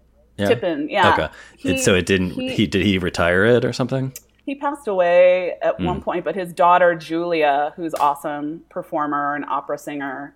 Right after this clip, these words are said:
Speaker 2: um, she kept it going for years, and then it just sadly, you know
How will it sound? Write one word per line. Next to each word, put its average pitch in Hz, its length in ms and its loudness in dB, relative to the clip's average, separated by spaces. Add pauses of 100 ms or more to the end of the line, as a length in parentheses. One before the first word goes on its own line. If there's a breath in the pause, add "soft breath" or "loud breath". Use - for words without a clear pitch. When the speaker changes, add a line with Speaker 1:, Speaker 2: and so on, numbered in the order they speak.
Speaker 2:
um, 151 400 -4
she 175 680 -8 (140)
kept - 240 -4
it 139 100 -6
going 147 420 -6 (140)
for 143 380 -2
years, 156 420 -2
and 156 140 -6
then 156 160 -4
it 147 140 -8 (140)
just - 400 -12 (100)
sadly, 147 920 -4
you 156 120 -10
know 143 300 -12